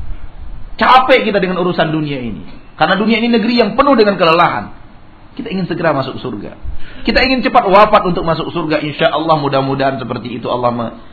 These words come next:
mewujudkannya. Kita ingin surga setelah kehidupan ini. Kalau bisa besok, kita maunya besok.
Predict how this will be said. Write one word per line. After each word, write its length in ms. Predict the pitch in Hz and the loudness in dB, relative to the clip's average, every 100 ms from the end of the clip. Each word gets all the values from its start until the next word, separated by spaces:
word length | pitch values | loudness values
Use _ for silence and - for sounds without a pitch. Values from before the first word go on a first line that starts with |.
| - - - | -18 -16 -6
mewujudkannya. 1120 | 120 123 110 - 139 127 98 71 - - - | -2 -2 -2 -2 -2 -2 -6 -10 -16 -20 -14
Kita 100 | 127 | -8
ingin 220 | 175 220 202 | -2 0 0
surga 480 | 240 247 220 180 | -2 2 2 2
setelah 240 | - 165 147 | 0 -2 -2
kehidupan 480 | 139 135 147 123 113 | -4 -4 -4 -4 -6
ini. 160 | - - - - - - - - - - - - - - - - | -8 -10 -14 -16 -14 -16 -18 -20 -20 -20 -20 -20 -16 -16 -14 -4
Kalau 240 | 160 160 | 0 0
bisa 240 | 165 156 | 2 0
besok, 260 | 135 151 175 | 2 -2 -2
kita 160 | 151 143 | -2 0
maunya 240 | 127 127 117 | 0 0 0
besok. 320 | 104 - | -2 -4